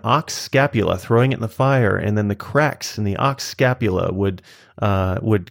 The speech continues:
would give you a diagnosis of, uh, the spirit that was, uh, disturbing somebody, or cracks in a tortoise shell. Pulse is like that, right? Because it, it is a form of divination.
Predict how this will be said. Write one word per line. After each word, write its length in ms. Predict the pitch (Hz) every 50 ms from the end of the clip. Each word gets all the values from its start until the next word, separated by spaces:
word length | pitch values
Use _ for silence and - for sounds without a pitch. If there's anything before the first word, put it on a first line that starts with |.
| - -
would 220 | 104 107 87 -
give 180 | - 113 104 107
you 160 | 107 104 95
a 160 | 92 90 92
diagnosis 1120 | 85 - 107 110 120 127 127 123 110 110 107 113 123 127 - - 98 - - - - - _ - - - - _ _ -
of, 380 | - 104 104 104 104 98 92 98 -
uh, 220 | - 101 95 92
the 140 | 90 92 104
spirit 580 | - - - - 127 135 139 120 - - - -
that 120 | - -
was, 260 | 80 104 98 92 - -
uh, 220 | 98 98 95 92 92 - -
disturbing 500 | - 104 - - 113 107 104 98 107 101
somebody, 480 | - - 95 90 90 - 82 85 85
or 240 | 85 110 117 117 110
cracks 420 | - - - - 117 117 - - -
in 60 | 107
a 80 | 98
tortoise 320 | - - - 117 117 110 113
shell. 420 | - - - 113 - - - - _ _ - - - - - - - _ _ _ _ _ _ -
Pulse 400 | - - 185 196 208 202 - -
is 160 | 175 165 165
like 240 | 147 - 170 175 -
that, 360 | 104 90 85 78 - - _ _ _
right? 560 | - 110 107 110 110 117 131 123 - - 110 113
Because 380 | 117 113 - 120 117 110 113 - -
it, 280 | - - - - - 127 123 131 139 -
it 80 | - 147
is 140 | 151 139 147
a 60 | 139
form 260 | - - 151 147 143
of 160 | 143 131 107
divination. 680 | 104 117 113 107 104 98 92 95 92 - - - - -